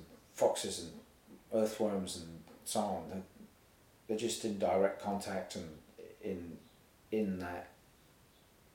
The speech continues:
flow of matter, and that, that is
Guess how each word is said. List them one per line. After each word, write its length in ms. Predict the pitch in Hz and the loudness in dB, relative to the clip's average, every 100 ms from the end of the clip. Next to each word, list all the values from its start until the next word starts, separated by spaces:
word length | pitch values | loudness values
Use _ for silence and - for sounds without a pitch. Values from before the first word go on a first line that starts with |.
| - - - - - - - - - - - - - - - - | -20 -20 -20 -20 -20 -20 -20 -20 -20 -20 -20 -20 -20 -20 -20 -12
flow 380 | - 123 120 107 | 6 12 12 10
of 160 | 98 | 2
matter, 540 | 110 110 107 113 95 90 | 0 0 0 -2 2 2
and 280 | 92 98 92 | 2 0 0
that, 200 | 98 - - - - | 0 0 -2 -20 -2
that 160 | 92 90 | 0 0
is 420 | 95 - - | -4 -4 -6